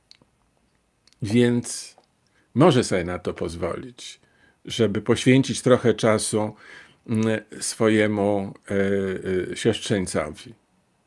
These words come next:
I zgadza się na to. E, Johnny jest,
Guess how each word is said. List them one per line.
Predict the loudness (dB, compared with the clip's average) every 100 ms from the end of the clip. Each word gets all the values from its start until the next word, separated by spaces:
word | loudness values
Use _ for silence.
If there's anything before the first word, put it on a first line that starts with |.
| _ -20 -20 -20 -20 -20 -20 _ _
I | -2
zgadza | 6 6 8 4
się | 0 -4
na | -8 -10 -10
to. | -12 -12 -16 _ _ _ _ -14 -14 -16 -20 _ 6
E, | 8 8 6 2 -8 _ _ _ _ -10 0
Johnny | 2 4 6 6 4 0 -10 -8
jest, | 2 6 6 2 -4 -4